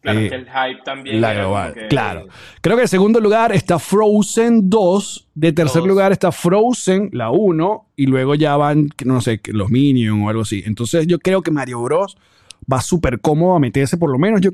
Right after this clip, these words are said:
Speaker 2: yo calculo hasta el top cinco de las películas animadas que más plata ha hecho en la
Speaker 3: No,
Speaker 2: historia.
Speaker 3: súper bien,
Speaker 1: ¿Cuál es la peli-,
Speaker 3: súper
Speaker 1: sa-,
Speaker 3: bien.
Speaker 1: sabe qué?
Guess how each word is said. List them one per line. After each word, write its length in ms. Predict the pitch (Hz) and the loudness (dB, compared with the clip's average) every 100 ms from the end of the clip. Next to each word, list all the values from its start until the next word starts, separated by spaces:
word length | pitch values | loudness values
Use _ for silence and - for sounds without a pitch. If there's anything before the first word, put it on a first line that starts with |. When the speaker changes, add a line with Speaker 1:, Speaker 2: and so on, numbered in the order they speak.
| - | 0
Speaker 2:
yo 240 | 160 208 | 0 0
calculo 320 | 220 196 226 | 0 0 0
hasta 160 | 220 160 | 0 0
el 120 | 131 | -2
top 220 | - 139 | -4 -6
cinco 360 | - 170 151 160 | -4 0 2 2
de 40 | 160 | 0
las 120 | 110 | -2
películas 380 | - 110 139 127 | -6 -4 0 0
animadas 260 | 117 120 | 0 0
que 100 | 127 | 0
más 120 | 135 | -2
plata 260 | - 113 120 | -2 -4 -4
ha 60 | 117 | -2
hecho 140 | 117 | 0
en 100 | 127 | 2
la 60 | 120 | 0
Speaker 3:
No, 120 | 139 | -2
Speaker 2:
historia. 440 | 135 117 104 98 - | -6 -6 -6 -8 -12
Speaker 3:
súper 480 | 139 135 131 127 117 | -12 -12 -12 -14 -14
bien, 120 | 117 | -6
Speaker 1:
¿Cuál 120 | 151 | -4
es 40 | 185 | -2
la 100 | 180 | -4
peli-, 200 | 156 170 | -8 -8
Speaker 3:
súper 60 | |
Speaker 1:
sa-, 100 | 180 127 | -8 -6
Speaker 3:
bien. 140 | 131 | -4
Speaker 1:
sabe 520 | 143 160 180 202 185 - | -2 -2 -2 -6 -10 -14
qué? 180 | 165 | -18